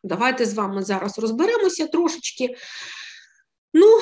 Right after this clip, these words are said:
а, те, що стосується мотивації, інструкцій, інформації, це зрозуміло, це величезна кількість контенту, який є в Мозабуці, для цього можна використовувати, показувати, демонструвати.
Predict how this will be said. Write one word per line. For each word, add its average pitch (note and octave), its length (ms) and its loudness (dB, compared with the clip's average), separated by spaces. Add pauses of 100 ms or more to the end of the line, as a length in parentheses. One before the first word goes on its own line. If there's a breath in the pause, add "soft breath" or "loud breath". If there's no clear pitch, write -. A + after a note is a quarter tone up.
(140 loud breath)
а, C#4+ 220 4
те, E4+ 140 4
що G#4 140 2
стосується D#4+ 460 2
мотивації, C#4+ 880 0
інструкцій, D#4+ 680 -2
інформації, A#3+ 880 -2
це A#3 160 -8
зрозуміло, B3 680 4
це D4 140 -4
величезна D#4+ 580 0
кількість C#4+ 520 -6
контенту, A#3+ 600 0
який G#3 360 -4
є G3 180 2
в F#3+ 80 0
Мозабуці, B3+ 580 0
для A#3+ 160 0
цього B3+ 280 -2
можна A3+ 320 -2
використовувати, G3+ 800 0
показувати, A3 680 -4
демонструвати. F#3+ 880 -6